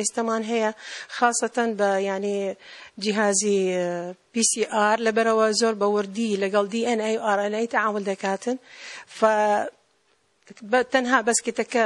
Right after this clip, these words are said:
پەیدا بیتن، ئی هەر نەخۆشیەک لە لای ئێمە زۆر بە ئاسانی دەتوانی تەشخیص بکرێتن و لە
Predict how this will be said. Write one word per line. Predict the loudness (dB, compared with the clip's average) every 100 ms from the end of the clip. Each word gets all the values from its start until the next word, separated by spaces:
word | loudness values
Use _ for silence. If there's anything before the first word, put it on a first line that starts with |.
| 0
پەیدا | 0 2 0
بیتن، | 0 -6 -6
ئی | -4 -2
هەر | 0 -2
نەخۆشیەک | -2 0 0 2 0 0
لە | 0
لای | 0
ئێمە | 0 -2 0
زۆر | -2 0
بە | 0
ئاسانی | 0 -2 -2 -2 -4
دەتوانی | -6 -6 -4 -4 -6 -16 -20 -12
تەشخیص | -4 -2 -2 -4
بکرێتن | -6 -4 -6 -6 -10
و | -12 -12 -16 -20 -20 -10
لە | -4